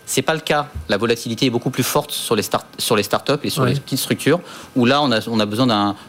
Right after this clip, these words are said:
Speaker 1: d'une solution devis facture. Donc, on peut assez vite bouger d'un système à un autre.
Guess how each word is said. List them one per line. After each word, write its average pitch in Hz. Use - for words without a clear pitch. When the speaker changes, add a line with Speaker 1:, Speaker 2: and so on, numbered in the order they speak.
Speaker 1:
d'une 110
solution 117
devis 117
facture. 143
Donc, 120
on 117
peut 151
assez 143
vite 143
bouger 131
d'un 135
système 127
à 120
un 117
autre. 104